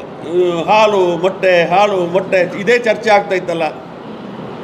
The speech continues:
Speaker 2: ಅಧಿಕೃತವಾಗಿ ಆ ಜಾಹೀರಾತನ್ನು ಕೊಟ್ಟಿದ್ದಾರೆ. ಅದಕ್ಕೆ ಏನು ಚುನಾವಣಾ ಆಯೋಗಕ್ಕೆ ಏನಾದ್ರು ಹೇಳಿದ್ರು ಅಥವಾ ಏನು?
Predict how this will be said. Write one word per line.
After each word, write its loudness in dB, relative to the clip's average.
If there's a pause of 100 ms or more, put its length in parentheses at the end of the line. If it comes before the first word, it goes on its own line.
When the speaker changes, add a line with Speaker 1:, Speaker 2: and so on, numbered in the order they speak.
(2250)
Speaker 2:
ಅಧಿಕೃತವಾಗಿ -4
ಆ -4 (100)
ಜಾಹೀರಾತನ್ನು -4
ಕೊಟ್ಟಿದ್ದಾರೆ. -4
ಅದಕ್ಕೆ -4
ಏನು -2
ಚುನಾವಣಾ -2
ಆಯೋಗಕ್ಕೆ -4
ಏನಾದ್ರು -4
ಹೇಳಿದ್ರು -4
ಅಥವಾ -4
ಏನು? -2